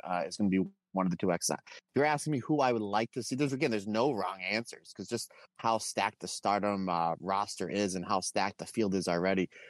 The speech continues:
there's really no wrong answers. But if you're asking me what two people that I'm kinda pulling for, I'm gonna say Hanan and, uh, Saida.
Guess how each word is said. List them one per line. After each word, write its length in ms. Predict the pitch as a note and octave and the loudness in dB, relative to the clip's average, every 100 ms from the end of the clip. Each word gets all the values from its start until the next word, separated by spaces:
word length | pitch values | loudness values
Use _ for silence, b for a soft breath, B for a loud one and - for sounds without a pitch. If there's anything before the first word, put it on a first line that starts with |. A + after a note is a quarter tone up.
| B | B
there's 180 | B2+ A2 | -2 0
really 280 | G#2+ B2 D#3 | 2 2 4
no 220 | A2 B2 | 4 4
wrong 260 | A2 G#2 G2+ | 2 0 0
answers. 380 | G2+ G#2+ F#2+ F2+ | 0 -2 -4 -12
But 160 | F#2+ | -10
if 80 | F#2+ | -2
you're 80 | G2+ | 2
asking 300 | B2+ - C3 | 2 0 0
me 80 | A2+ | 0
what 180 | F#2+ - | 0 -4
two 120 | - - | -6 -6
people 300 | B2+ - G2+ | -4 -2 0
that 120 | G2 | 2
I'm 160 | G2+ G2+ | 2 0
kinda 280 | G#2+ G#2 - - | 0 0 -2 -6
pulling 280 | G2 A2 A#2+ | -4 -2 -2
for, 420 | - C#3 D#3+ E3 B B B - | 0 2 4 2 B B B -4
I'm 280 | G2 G#2+ A2 | 0 2 4
gonna 180 | A2 G2+ | 2 0
say 300 | - G2+ F#2 | 2 2 2
Hanan 480 | F#2 G2+ G2 G2+ G2 | 0 0 2 0 -2
and, 260 | G2 F#2 | -4 -6
uh, 120 | F2 | -6
Saida. 600 | F2 F#2+ F2+ - F#2+ - | -4 -2 0 0 -2 -2